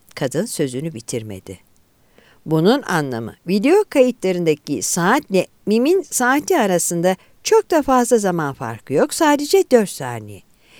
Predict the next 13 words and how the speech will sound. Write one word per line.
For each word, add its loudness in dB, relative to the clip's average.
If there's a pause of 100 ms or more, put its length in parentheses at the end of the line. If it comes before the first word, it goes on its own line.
(180)
İyilik 6
meleği 4 (100)
Mim 2
saatine -2
göre 2
saat 2 (280)
yirmi 4
iki 0
kırk -4
bir 0
sıfır -4
üçte -4
arayıp 0